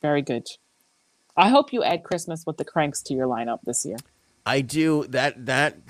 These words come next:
Speaker 2: <laughs> okay. Christmas with the Cranks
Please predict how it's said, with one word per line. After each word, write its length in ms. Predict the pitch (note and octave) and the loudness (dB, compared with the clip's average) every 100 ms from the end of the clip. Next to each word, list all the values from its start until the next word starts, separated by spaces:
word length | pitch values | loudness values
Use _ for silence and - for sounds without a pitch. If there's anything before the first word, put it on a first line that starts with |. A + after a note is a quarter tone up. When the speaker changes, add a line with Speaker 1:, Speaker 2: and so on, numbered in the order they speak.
| - - | -10 -10
Speaker 2:
<laughs> 300 | - - C3+ | -12 -4 -2
okay. 300 | - G2 - E3+ C#3+ | 0 0 -2 -12 -18
Christmas 480 | - D#3 D3 F3 - | -4 -2 0 -2 -4
with 140 | F3+ | -6
the 100 | - | -6
Cranks 720 | - - D#3 C#3 E3 G3 - | -8 -4 0 2 2 -2 -10